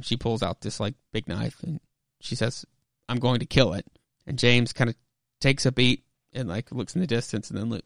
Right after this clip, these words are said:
looks at her and says, "Can I help?" And that is Something is Killing the Children, issue number one, The Angel of Archer's Peak, part one. Um, man, I, it, like,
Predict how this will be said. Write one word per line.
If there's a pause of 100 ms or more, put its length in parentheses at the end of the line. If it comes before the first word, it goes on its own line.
(140)
looks
at
her
and
says, (380)
"Can
I
help?" (400)
And
that
is
Something
is
Killing
the
Children,
issue
number
one, (300)
The
Angel
of
Archer's
Peak, (320)
part
one. (420)
Um, (440)
man, (420)
I, (100)
it,
like,